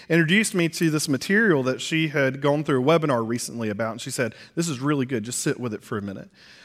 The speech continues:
And I agree. This is really good stuff. So we're gonna talk through, uh, this idea here of how do we put this through. And,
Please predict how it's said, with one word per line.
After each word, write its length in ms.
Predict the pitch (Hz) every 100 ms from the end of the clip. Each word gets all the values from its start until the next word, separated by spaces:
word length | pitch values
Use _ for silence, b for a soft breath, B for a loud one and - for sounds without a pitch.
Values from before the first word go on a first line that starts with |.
| B _
And 100 | 127
I 140 | 156 185
agree. 320 | 175 160 92 - _ _ _
This 200 | 147 165
is 120 | 165
really 240 | 151 151 139
good 160 | 123
stuff. 420 | - 147 80 - _ -
So 180 | -
we're 140 | 127 175
gonna 180 | 190 170
talk 300 | 180 165 -
through, 440 | 170 156 151 160
uh, 140 | 143
this 280 | 127 147 -
idea 560 | - 147 147 139 139 135
here 240 | 135 151
of 80 | 120
how 220 | - 156
do 60 | 175
we 120 | 160
put 260 | 147 160 -
this 160 | 131
through. 260 | - 165 156
And, 120 | 139